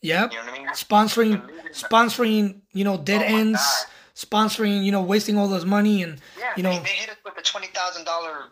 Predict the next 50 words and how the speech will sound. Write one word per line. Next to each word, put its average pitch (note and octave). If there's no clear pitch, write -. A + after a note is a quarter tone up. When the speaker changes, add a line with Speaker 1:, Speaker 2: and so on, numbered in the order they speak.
Speaker 2:
sponsorship, -
and C3
they C#3
had D#3
a D#3+
lot E3+
of E3
goodies, E3+
but B2
we D3+
were D3
like, C3+
"What E3
do F3+
we D#3
get D3+
out B2+
of B2
that?" G#2
Speaker 1:
Exactly. D3+
Speaker 2:
What D3
is E3+
our C#3+
return C#3+
on B2+
investment? A#2+
And D3
it D3
sounds F3
shitty, F3+
but, B2
eh, F2+
like A#2+
I -
said, G#3
tequila's -
a B2
hard A#2
sell. C#3
The A2+
margins D#3
are B2
not A#2+
as A2
big A2+
as G#2+
people -
think, G3+
you A2+
know? B2+